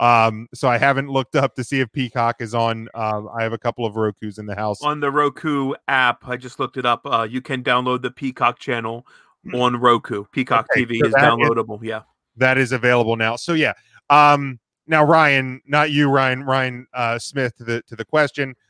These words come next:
Speaker 1: uh, or to, about the Fire Stick. Um, as this is beginning to expand, and this is obviously getting bigger, I would, I would hope that there are some discussions between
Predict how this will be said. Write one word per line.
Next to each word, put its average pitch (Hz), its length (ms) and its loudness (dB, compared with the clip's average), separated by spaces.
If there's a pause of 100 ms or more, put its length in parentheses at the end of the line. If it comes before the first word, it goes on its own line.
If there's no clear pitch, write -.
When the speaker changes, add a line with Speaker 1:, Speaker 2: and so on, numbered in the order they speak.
(140)
Speaker 1:
uh, 117 220 2
or 123 220 -10 (160)
to, - 220 -8
about 113 340 0
the 104 60 -12
Fire 135 320 2
Stick. 135 260 -2 (600)
Um, 117 380 2
as 151 280 2
this 170 200 0
is 151 80 -6
beginning 151 380 0
to 147 120 0
expand, 143 840 -2 (720)
and 135 220 0
this 135 120 0
is 123 80 -2
obviously 139 380 2
getting 135 320 0
bigger, 135 380 0
I 131 100 2
would, 131 200 2
I 127 120 2
would 127 140 2
hope 131 340 -2
that 123 220 0 (340)
there 131 160 2
are 123 240 2
some 131 240 -2
discussions 131 640 0
between 123 580 -6